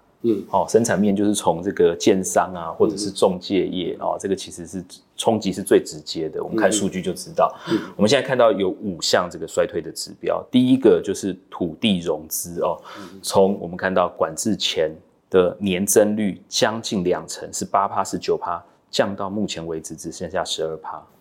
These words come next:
Speaker 1: 嗯。
Speaker 2: 哦，大幅的衰退。那第二个呢，就是建融，就是建筑融资，
Speaker 1: 嗯。
Speaker 2: 他借了钱准备要盖房子的，这个也从十七趴降到十二趴，这是很明显的衰退。
Speaker 1: 嗯。
Speaker 2: 第三个呢，就是整体的不动产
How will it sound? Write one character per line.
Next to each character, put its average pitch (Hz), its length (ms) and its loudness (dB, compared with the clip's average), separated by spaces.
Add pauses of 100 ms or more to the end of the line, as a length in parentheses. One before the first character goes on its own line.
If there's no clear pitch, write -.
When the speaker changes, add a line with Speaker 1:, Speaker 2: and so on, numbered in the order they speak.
(100)
Speaker 1:
嗯。 120 140 -10
Speaker 2:
哦， 101 120 6
大 101 180 2
幅 87 120 -8
的 82 100 -8
衰 85 220 0
退。 - 240 0 (340)
那 120 80 -2
第 156 220 8
二 131 80 10
个 110 120 8
呢， 98 160 2
就 95 140 -4
是 101 160 -6
建 113 300 4 (100)
融， 80 300 -6 (120)
就 101 160 2
是 98 80 0
建 107 220 4
筑 85 220 -8
融 87 260 2
资， 95 280 -4
Speaker 1:
嗯。 - 20 -10
Speaker 2:
他 120 160 -2 (100)
借 151 220 8
了 120 100 8
钱 110 300 2
准 98 180 -2
备 104 80 6
要 110 80 6
盖 107 220 2
房 87 240 -4
子 85 160 -10
的， 165 80 -12
这 - 120 -12
个 110 100 0
也 87 120 2
从 87 180 -12
十 90 140 -10
七 - 180 -6
趴 87 200 0
降 87 180 -12
到 85 120 -10
十 - 200 -12
二 80 160 -8
趴， 76 240 -12 (340)
这 107 100 -4
是 110 120 4
很 92 100 0
明 82 180 -10
显 78 180 -6
的 76 60 -10
衰 82 260 -2
退。 - 140 -4
Speaker 1:
嗯。 - 20 -14
Speaker 2:
第 143 60 8
三 127 320 4
个 101 160 6
呢， 92 240 -2
就 107 180 -2
是 104 160 -4
整 139 400 4
体 92 220 -6
的 87 160 -2
不 101 180 -8
动 107 300 0
产 78 280 -8